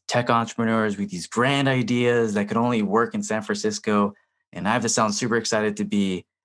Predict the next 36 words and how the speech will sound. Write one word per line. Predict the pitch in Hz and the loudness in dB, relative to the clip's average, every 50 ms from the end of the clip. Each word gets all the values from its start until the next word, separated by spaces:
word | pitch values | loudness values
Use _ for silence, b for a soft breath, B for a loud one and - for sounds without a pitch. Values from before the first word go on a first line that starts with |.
| _ _ | _ _
a | _ - | _ -2
part | - 117 117 107 110 | 0 2 2 2 0
of | 98 90 | -2 0
it | 107 104 98 95 - - _ _ _ | 0 0 0 -2 -6 -10 _ _ _
because | - 98 90 - | -12 -12 -8 -6
we | 101 | -4
want | 98 101 95 90 | -2 -2 0 0
their | 104 98 | -2 -4
business. | - 101 98 90 92 98 92 92 85 - - b b b b b b b b - | -2 -4 -4 -2 -2 -2 -2 -4 -4 -8 -12 b b b b b b b b -2
So | - 139 139 139 143 - 110 | 0 0 0 0 -2 -4 -8
there | 151 131 151 151 147 | -4 -2 0 2 2
was | 151 135 127 123 - - | 2 0 -2 -6 -8 -10
the, | 139 131 123 143 139 135 | -10 -4 0 0 0 0
the | 117 107 123 117 | 0 -2 -2 -2
heart | - 156 175 175 | 0 0 0 0
and | 170 143 107 | 0 -2 -4
soul | - - - - - 120 117 117 113 113 107 101 | -4 -4 -4 -2 0 0 2 2 2 2 2 0
of | 95 87 | 0 -2
it | 95 90 85 85 - - _ _ _ _ _ _ _ _ | -4 -4 -4 -4 -6 -10 _ _ _ _ _ _ _ _
was | - 107 107 | -10 -8 -6
not | 107 107 107 104 104 - | -4 -2 -2 -4 -2 -2
there. | - 101 98 92 85 80 82 - - _ _ _ _ _ | -2 0 0 0 0 -2 -4 -8 -12 _ _ _ _ _
And | 98 101 104 104 101 101 98 98 95 95 92 90 87 82 - - - _ _ _ _ _ _ _ _ _ _ _ _ _ _ _ _ _ _ _ _ _ | -4 -2 -2 0 0 0 0 0 -2 -2 -2 -4 -4 -6 -8 -12 -16 _ _ _ _ _ _ _ _ _ _ _ _ _ _ _ _ _ _ _ _ _
we're | - 147 139 | -8 -6 -6
traveling | 135 - - 170 156 156 151 151 151 151 147 | -4 -2 0 2 2 4 2 2 2 2 0
up | 135 139 | 0 -2
to | - 131 | -4 -6
San | 127 - - 131 120 113 | -6 -2 0 0 0 0
Francisco | - 107 208 - 107 208 - 113 | 0 -2 -2 -2 -2 -2 -2 -2
'cause | 104 104 107 107 | -2 0 0 0
I'm | 107 113 | 0 0
based | 110 - 113 110 104 - | 0 0 0 0 0 -2
here | - 110 104 | 0 0 2
in | 101 | 2
L | 98 95 92 92 98 | 2 2 0 0 0
A, | 95 95 95 95 98 101 | 0 0 0 -2 -4 -8